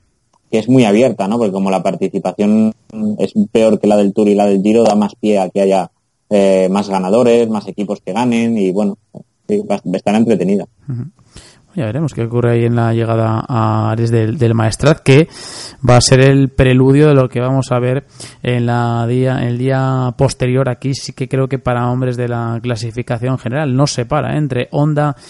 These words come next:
Speaker 2: y Mas de la Costa, ciento ochenta y tres kilómetros de recorrido con varios puertos por el camino, ninguno de ellos de muchísima entidad, el puerto del Marianet, el puerto de Eslida,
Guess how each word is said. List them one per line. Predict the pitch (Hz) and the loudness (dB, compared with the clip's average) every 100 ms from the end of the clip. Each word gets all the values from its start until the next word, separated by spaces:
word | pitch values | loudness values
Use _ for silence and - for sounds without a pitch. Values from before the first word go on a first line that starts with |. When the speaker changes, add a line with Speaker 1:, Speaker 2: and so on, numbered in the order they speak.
| - | -10
Speaker 2:
y | 131 | -4
Mas | 131 135 120 | 0 0 -2
de | |
la | 123 127 | -2 -2
Costa, | - 185 - 185 | 0 -2 0 -2
ciento | - - 160 160 147 | -2 -2 0 0 0
ochenta | 139 139 131 | -2 -2 -2
y | |
tres | 131 131 | -2 -4
kilómetros | - 135 135 131 135 123 | -2 0 0 0 -2 0
de | 131 | 0
recorrido | 127 123 - 123 139 160 | 0 -2 0 0 2 0
con | 147 131 123 | 0 -2 -2
varios | 123 151 160 135 | 0 0 0 -2
puertos | - 139 135 123 | -2 -4 -4 -4
por | 131 127 | -2 -2
el | 123 | -2
camino, | 127 135 147 160 - - - - | -2 0 0 0 -4 -16 -20 -8
ninguno | 127 127 131 131 151 156 | -4 -2 0 2 2 4
de | 151 | 2
ellos | 160 151 127 | 2 0 0
de | 135 | -2
muchísima | 131 127 - 165 - 143 131 | -2 -4 -4 -4 -4 -2 -2
entidad, | 131 123 131 185 - - - - | -2 -2 -2 -4 -6 -16 -20 -12
el | - 110 | -10 -4
puerto | 127 131 131 | 0 0 0
del | 127 123 | 0 0
Marianet, | 117 117 117 127 131 127 | -2 -2 -2 -2 -2 -4
el | 120 | -6
puerto | 113 131 - | -4 -4 -4
de | 123 | -4
Eslida, | 120 120 131 135 139 | -4 -2 0 2 0